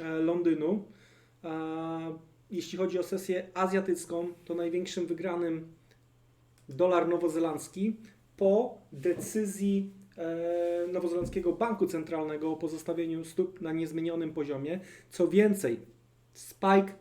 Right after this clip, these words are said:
e, do góry na Nowozelandczyku zawdzięczamy, e, oświadczeniu po decyzji,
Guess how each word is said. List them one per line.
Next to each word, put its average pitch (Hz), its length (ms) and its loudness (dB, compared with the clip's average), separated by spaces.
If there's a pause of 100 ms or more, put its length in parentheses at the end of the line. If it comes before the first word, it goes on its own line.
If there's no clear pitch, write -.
(180)
e, 165 480 -2 (1300)
do 147 220 0
góry 165 560 6
na 156 140 -4
Nowozelandczyku 156 1000 -2 (380)
zawdzięczamy, 180 880 0 (1200)
e, 160 540 -4 (760)
oświadczeniu 180 880 6 (320)
po 208 160 6
decyzji, 170 640 2